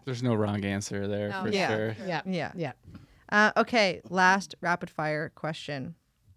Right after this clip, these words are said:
Speaker 3: What is your favorite thing about living and working in Nova Scotia?
Speaker 1: Well, like,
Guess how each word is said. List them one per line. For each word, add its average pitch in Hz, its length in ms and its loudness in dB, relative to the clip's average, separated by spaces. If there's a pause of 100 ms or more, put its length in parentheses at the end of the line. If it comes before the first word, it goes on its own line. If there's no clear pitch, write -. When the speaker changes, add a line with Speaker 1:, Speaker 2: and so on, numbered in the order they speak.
(140)
Speaker 3:
What 185 200 -4
is 185 180 -2
your 175 80 -4
favorite 160 400 -6
thing 151 340 -6
about 156 400 -4
living 180 440 -4
and 165 180 -6
working 165 400 -8
in - 120 -8
Nova 160 180 -6
Scotia? 175 480 -12 (680)
Speaker 1:
Well, 107 380 0 (480)
like, 101 280 -2